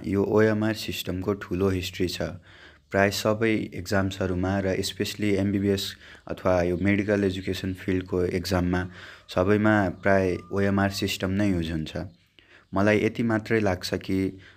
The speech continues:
जुन लेभलको यो इन्ट्रान्स एक्जाम हुन्छ, जसमा more than fifty thousand स्टुडेन्ट्सले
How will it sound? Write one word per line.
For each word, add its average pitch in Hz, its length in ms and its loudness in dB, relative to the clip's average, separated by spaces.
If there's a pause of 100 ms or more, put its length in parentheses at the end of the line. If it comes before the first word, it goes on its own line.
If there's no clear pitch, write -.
(120)
जुन 107 220 0
लेभलको 104 460 4
यो 101 160 4
इन्ट्रान्स 95 540 0
एक्जाम 95 320 0
हुन्छ, 80 240 -4 (120)
जसमा 90 360 0
more 98 220 2
than 98 220 2
fifty 101 380 -4
thousand 92 460 0
स्टुडेन्ट्सले 90 640 -2